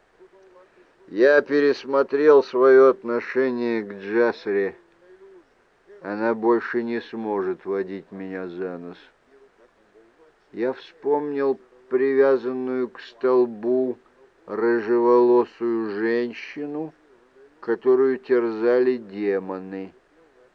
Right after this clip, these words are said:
Теперь я уловил сходство. «Но она всё равно остаётся моей матерью», продолжал Люк.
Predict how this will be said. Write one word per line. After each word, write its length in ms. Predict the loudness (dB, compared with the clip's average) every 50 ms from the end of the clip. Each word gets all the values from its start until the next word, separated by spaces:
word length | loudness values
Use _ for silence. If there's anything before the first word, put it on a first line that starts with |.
| _ _ _ _ _ _ _ _ _ _ _
Теперь 320 | -12 -6 0 0 2 2 2
я 160 | 2 2 4
уловил 580 | 4 2 2 4 4 4 4 2 0 -2 -2 -4
сходство. 1120 | -8 -14 -18 -18 -10 -4 -2 -2 -2 -2 -4 -8 -16 -20 -14 -10 -8 -6 -6 -6 -8 -10 -14 _ _ _ _ _ _ _ _ _ _ _ _ _ _ _ _ _ _ _ _ _ _ _ -20 -20 -20 _ -20 -20 -20 _ _ _ _ _ _ _
«Но 360 | -14 -6 0 4 6 6 8
она 340 | 6 6 4 4 4 4 4
всё 320 | 2 0 2 6 8 8 10
равно 460 | 10 10 10 8 6 6 4 4 4
остаётся 1080 | 2 0 0 4 4 6 8 8 6 6 4 0 -6 0 4 6 8 8 8 6 4 -2 _ _ _ _ _ _ _ _ _ _ _ _ _ _ _ _ _
моей 580 | -6 0 2 4 6 8 8 8 10 10 10 8
матерью», 1000 | 8 6 4 4 6 6 4 2 2 4 4 6 6 6 6 6 6 6 4 2 -2 -12 _ _ _ _ _ _ _ -20 _ _
продолжал 840 | 0 2 4 4 4 6 6 6 6 4 4 4 4 4 4 4 2
Люк. 460 | 2 0 0 0 0 -6 -14 -20